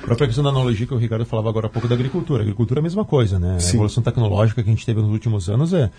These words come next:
Speaker 1: é gigantesca até pro, pro pequeno produtor, que é aquele que, com quem vocês trabalham, né, Ricardo?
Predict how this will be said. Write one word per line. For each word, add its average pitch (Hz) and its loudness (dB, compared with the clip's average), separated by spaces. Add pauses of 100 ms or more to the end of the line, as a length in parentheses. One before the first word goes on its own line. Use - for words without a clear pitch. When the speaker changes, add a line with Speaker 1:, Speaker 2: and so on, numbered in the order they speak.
(140)
Speaker 1:
é - -4
gigantesca 117 2
até 151 0
pro, 226 0 (240)
pro 214 0
pequeno 202 6
produtor, 110 4
que 117 -2
é 117 4
aquele 120 2
que, 113 4
com 120 2
quem 127 4
vocês 113 0
trabalham, 98 2
né, 92 0
Ricardo? 95 -2